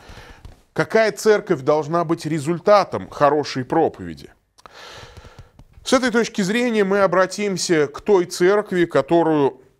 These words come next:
апостол Павел почти совсем не ругает – но очень много хвалит. И более того, он сам заявляет, что эта церковь стала образцом для всех верующих.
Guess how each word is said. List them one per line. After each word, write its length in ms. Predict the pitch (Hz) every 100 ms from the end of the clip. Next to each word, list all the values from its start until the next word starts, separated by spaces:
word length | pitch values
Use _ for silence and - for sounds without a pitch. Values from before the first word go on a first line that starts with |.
| _ _ _ _ -
апостол 580 | 143 139 165 - 156
Павел 360 | 147 208 190 180
почти 440 | 170 147 - 202
совсем 560 | 196 151 143 - 170 165
не 80 | 160
ругает – 640 | 160 160 120 95 113 - _ _ _ _ _ _ _ _ _
но 220 | 147 165 196
очень 280 | 196 170
много 400 | 156 151 147 123
хвалит. 600 | 120 113 135 98 87 - _ - -
И 80 | 117
более 380 | 110 170 196 156
того, 300 | 131 113 110
он 100 | 107
сам 320 | - 202 202
заявляет, 600 | 160 156 131 151 165 -
что 180 | - 127
эта 160 | 120
церковь 540 | 110 - 170 196 190 - - - -
стала 520 | - 151 156 160 156
образцом 1040 | - 135 135 143 - - 185 190 135 92 -
для 260 | 101 113
всех 380 | 107 - 127 -
верующих. 560 | 160 170 110 76 -